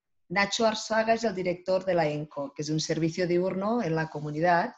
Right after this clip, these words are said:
que atiende a personas con tea o con necesidades de apoyo similares. Este servicio es fruto de la alianza entre la Fundación Aprocor y la Asociación Aleptea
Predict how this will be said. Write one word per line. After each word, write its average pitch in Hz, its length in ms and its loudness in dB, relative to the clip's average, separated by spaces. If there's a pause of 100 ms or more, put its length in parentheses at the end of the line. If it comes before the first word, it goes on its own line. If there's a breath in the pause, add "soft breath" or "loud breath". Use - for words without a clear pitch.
(200)
que 156 100 -6
atiende 175 280 0
a 185 60 0
personas 175 480 -4
con 156 240 -4
tea 175 440 0 (220)
o 165 380 2
con 165 200 2
necesidades 160 640 -2
de 160 80 -2
apoyo 151 300 -4
similares. 139 720 -6 (380 soft breath)
Este 170 240 -4
servicio 185 420 -2
es 196 160 -8
fruto 190 220 -4
de 196 80 0
la 170 160 2
alianza 165 460 0
entre 160 200 -4
la 151 80 -2
Fundación 156 600 -4
Aprocor 151 720 -4
y 170 80 -2
la 160 80 2
Asociación 165 880 -4
Aleptea 151 680 -6